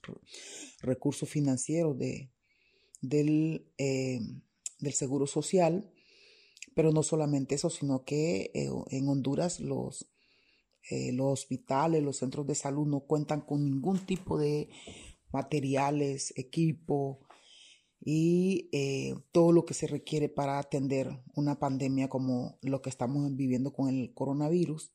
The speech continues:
Por eso es que decidimos como organización desarrollar un trabajo, eh, desde lo local para contener el coronavirus en las comunidades garífunas. Es muy importante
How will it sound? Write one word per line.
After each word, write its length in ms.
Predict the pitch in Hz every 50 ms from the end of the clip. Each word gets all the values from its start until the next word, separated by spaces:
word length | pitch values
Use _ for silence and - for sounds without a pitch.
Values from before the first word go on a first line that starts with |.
| _ _ -
Por 180 | - 156 147
eso 200 | 151 147 - -
es 120 | 151 147 -
que 320 | _ - 156 151 156 151
decidimos 720 | 147 131 156 160 - - 175 165 160 156 151 151 156 151
como 200 | - - 156 151
organización 960 | 151 - 151 151 156 156 - - 151 151 - - 151 143 139 151 156 - - - _ _ _ _ _ _ _ _ _ _ _ _ _ _ _ _ _ _ _ -
desarrollar 560 | 139 143 143 - - 147 135 131 131 131 135
un 140 | 131 135 143
trabajo, 680 | 135 147 143 135 135 131 131 127 - 143 143 151 - _ _ _ _ _
eh, 400 | - 143 135 135 131 127 127 123 117
desde 340 | 123 135 156 147 127 170
lo 120 | 147 160 156
local 540 | 156 156 156 156 - 160 151 156 160 160 151
para 360 | - - 143 139 139 139 -
contener 580 | - 151 143 139 - 135 120 123 135 147 151
el 360 | 156 143 139 - - 156 - _ _ _ _ _ _ _ _ _ _ - - - - - _ _
coronavirus 840 | - - 160 156 151 151 151 139 127 120 120 - - - - - - _ _ _ _ _ - - _
en 160 | - 160 165
las 100 | 165 151
comunidades 560 | - - 147 147 143 139 139 135 135 135 135 131
garífunas. 720 | 131 123 113 123 131 - - - - - - - - - _ _ _ _ _ - - - _
Es 120 | - 151 143
muy 200 | 151 160 160 160
importante 920 | 147 - - 127 127 - - 143 160 190 196 196 - - 101 95 90 -